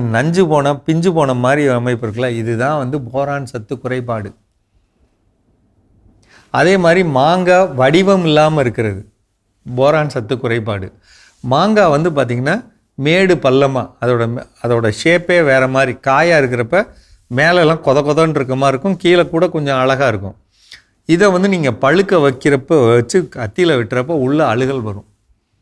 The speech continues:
இதுதான் அந்த போரான் சத்து குறைபாடு. இதெல்லாம் எப்ப சரி பண்ணணும்? சின்னதா இருக்கப்ப சரி பண்ணணும்,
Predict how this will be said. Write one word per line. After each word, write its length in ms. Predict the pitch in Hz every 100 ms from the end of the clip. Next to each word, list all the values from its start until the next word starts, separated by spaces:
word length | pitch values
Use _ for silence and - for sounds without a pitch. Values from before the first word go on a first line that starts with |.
| _ _ _ _ _
இதுதான் 540 | 107 107 135 135 123 107 170 - _
அந்த 160 | 117 120
போரான் 400 | 123 143 147 131
சத்து 240 | 117 107 123
குறைபாடு. 340 | 117 110 120
இதெல்லாம் 320 | 113 135 170 147
எப்ப 200 | - 190
சரி 220 | 175 156
பண்ணணும்? 440 | 160 156 160 220 302 - _ _
சின்னதா 400 | - 147 160 156
இருக்கப்ப 360 | 143 123 127 139
சரி 240 | - 117
பண்ணணும், 340 | 110 101 92